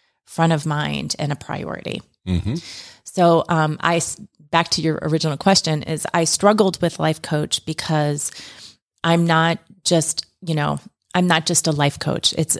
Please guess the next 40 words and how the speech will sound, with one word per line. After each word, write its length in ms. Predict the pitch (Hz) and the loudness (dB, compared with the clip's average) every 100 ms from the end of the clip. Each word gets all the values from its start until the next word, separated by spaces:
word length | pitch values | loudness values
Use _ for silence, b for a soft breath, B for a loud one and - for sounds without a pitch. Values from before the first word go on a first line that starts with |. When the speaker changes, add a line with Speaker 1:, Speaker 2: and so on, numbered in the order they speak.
| - | -2
Speaker 1:
it's 240 | 165 - | -2 2
really 260 | 175 170 160 | 4 4 4
focusing 560 | - 156 156 - 151 | 2 0 2 0 0
on 120 | 147 | -2
people 340 | 143 - - 147 | -4 -6 -2 -2
who 340 | - 151 151 - | 0 0 0 -2
are 460 | 143 143 147 147 - _ _ | -4 -4 -4 -8 -14 _ _
really 640 | 156 170 180 170 175 165 - | -20 -6 0 4 4 2 0
have 200 | 208 185 | -2 2
big 140 | 208 | 2
things 240 | - 196 185 | 2 0 0
that 140 | 170 | 0
they 100 | 175 | 0
want 160 | 165 156 | 0 0
to 60 | |
achieve. 640 | 151 - - 151 208 - - b b b b b b | 0 0 0 -2 -4 -8 -20 b b b b b b
So 340 | - 185 165 160 | 0 4 6 6
my 220 | 175 170 | 4 0
credentials 640 | - 190 269 294 185 170 - | 4 4 4 4 4 4 2
are 420 | 160 160 156 - - | 2 4 2 0 -2
a 240 | 165 151 151 | 0 2 0
certified 500 | - 165 160 160 - | 0 0 2 0 0
professional 480 | 156 165 156 170 190 | -6 -2 0 0 -2
coach 480 | - 156 160 - 214 | -2 -2 2 0 0
with 120 | 160 | -4
the 140 | - - | -2 -2
I 80 | 143 | -2
C 200 | - 165 | 0 0
F, 200 | 151 - | 0 -4
this, 200 | 160 - - | -10 -8 -6
um, 340 | 151 151 156 - - - _ _ - | -4 -4 -8 -10 -10 -10 _ _ -4
P 100 | 185 | -2
C 220 | - 214 | 0 -2
C, 340 | - 143 180 - _ _ _ _ _ _ _ - - | 0 -2 -2 -8 _ _ _ _ _ _ _ -20 0
and 420 | 170 151 147 147 | 4 4 4 0
a 100 | 151 | -2
professional 480 | 151 160 - 151 156 | -4 -2 -2 0 -2
certified 420 | - 147 143 147 | -4 -6 -8 -10
coach. 280 | - 156 - - - | -8 -8 -8 -10 -4
Um, 340 | 151 151 147 | -2 -2 -4